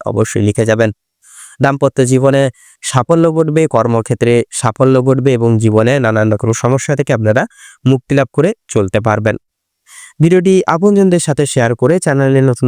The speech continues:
দর্শক বন্ধু হয়ে থাকলে অবশ্যই চ্যানেলটিকে সাবস্ক্রাইব করে পাশে থাকা বেল আইকনটি ক্লিক করে all অপশনে সিলেক্ট করে রাখবেন, যাতে করে এরকম আরও পরবর্তী প্রত্যেকটি গুরুত্বপূর্ণ তথ্য এবং আপডেটযুক্ত ভিডিও সবার আগে সবার প্রথমে আপনাদের কাছে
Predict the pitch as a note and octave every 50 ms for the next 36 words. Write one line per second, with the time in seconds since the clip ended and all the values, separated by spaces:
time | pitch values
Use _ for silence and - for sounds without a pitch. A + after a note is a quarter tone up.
0 | A#2 A#2 A2+ - - C3 B2 B2 B2 A#2+ A#2 B2 B2 B2 - C3 A#2+ - C3 B2+
1 | A2+ A#2 A#2 - C#3+ B2 - D3 D3 D3+ D3 C#3+ C#3 - D3 C#3+ D3 C#3 - -
2 | - - - - - - - E3 D3+ - - - - F3 F3+ F3 D#3+ - - E3+
3 | E3+ D#3+ D#3+ D3+ - C3+ - C#3+ B2+ C#3 C3+ C3 B2 A#2+ A#2+ A#2+ - A#2+ A2+ A2
4 | A#2+ A#2 - - C3 C#3+ D3+ - - D3+ D3 C#3+ B2+ A#2 A2+ A2 A2 - - B2+
5 | A#2 A#2 A#2 A#2 - - - - - _ - - - - C3+ B2 A#2 - - A2+
6 | G#2+ A2 G#2+ G#2 G#2 G#2+ G#2+ G#2+ G#2 G#2 B2 B2+ D#3+ D3+ - D#3 D#3 D#3 D3+ C#3+
7 | C#3+ - C#3+ C#3 C#3 - - B2 C#3 D#3 E3 D#3 E3 D#3 D3+ C#3+ C#3+ D3 C#3 -
8 | D3+ C3+ - A#2 A2+ - A#2+ A2 - A#2+ A2+ A2+ C3 C3+ D3 - - E3 C#3 -
9 | D3+ D3+ D3+ C#3 - B2 A2+ _ - B2 A#2 G#2+ A2+ A2+ G#2+ - - B2 C#3 C#3+
10 | D3+ D#3 D3 C#3+ C#3+ - - D#3 C#3+ D3+ C#3+ C#3+ D3 D3+ D3 - _ - - -
11 | _ - - - E3+ E3 E3+ E3+ E3+ E3 D#3+ E3+ - D3 C3 C3 B2+ - - A#2+
12 | A2+ - - C3+ C#3+ E3+ F3+ D#3+ - - A2 G#2 A2 G#2+ G2+ A2 A2 - - C3+